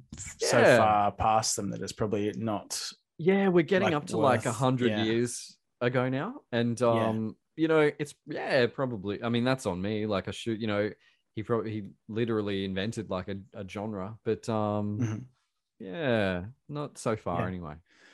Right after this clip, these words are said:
Speaker 1: Yeah, no, good one. I agree with that one. I don't
Speaker 2: Mm.
Speaker 1: think I can see myself seeing them either. That's a good one.
Speaker 2: Yeah.
Speaker 1: Um, we will now move on to your second trailer ahead of our feature film,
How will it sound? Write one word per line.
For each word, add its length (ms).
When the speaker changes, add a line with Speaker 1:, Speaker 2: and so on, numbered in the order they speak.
Speaker 1:
Yeah, 140
no, 180
good 160
one. 140
I 100
agree 220
with 140
that 120
one. 240
I 80
don't 180
Speaker 2:
Mm. 40
Speaker 1:
think 260
I 180
can 280
see 180
myself 380
seeing 300
them 120
either. 240
That's 180
a 40
good 100
one. 140
Speaker 2:
Yeah. 140
Speaker 1:
Um, 420
we 160
will 520
now 580
move 360
on 240
to 140
your 340
second 640
trailer 540
ahead 180
of 100
our 100
feature 320
film, 360